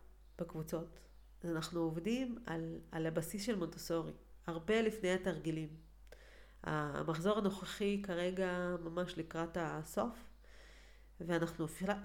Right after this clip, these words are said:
לא התחלנו אפילו ח-, תרגילים, כי זה באמת לא המהות. אנחנו עדיין בתוך הדיוק של הבית.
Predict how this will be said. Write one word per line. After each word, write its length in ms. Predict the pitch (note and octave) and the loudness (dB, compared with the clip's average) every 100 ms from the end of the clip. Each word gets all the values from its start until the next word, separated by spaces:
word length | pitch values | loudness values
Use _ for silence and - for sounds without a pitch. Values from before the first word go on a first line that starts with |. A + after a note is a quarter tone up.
| - | 4
לא 120 | A#3 C4 | 10 10
התחלנו 380 | C4 B3 B3+ | 8 4 4
אפילו 260 | G#3+ - A3+ | 4 2 2
ח-, 100 | A3+ | 2
תרגילים, 760 | G3 F#3+ D#3+ E3+ E3 A3 B3 - - | 0 -2 -2 0 2 2 0 -6 -12
כי 140 | - F#3+ | -6 0
זה 160 | F3 | 2
באמת 500 | E3 D#3+ D#3+ G#3 A#3+ | 4 4 6 4 4
לא 160 | E3+ D#3+ | 4 4
המהות. 380 | D#3 D3+ D#3 D#3+ | 2 0 -2 -2
אנחנו 360 | D#3 - E3 | -2 -2 0
עדיין 460 | E3 F#3+ G#3+ B3+ G#3 | 4 6 6 4 2
בתוך 280 | - G3+ A3 | 2 4 4
הדיוק 520 | E3+ E3 F#3+ A3 - | 2 2 2 2 0
של 180 | - D#3 | 0 2
הבית. 460 | D#3 D#3 - - | 4 2 -2 -10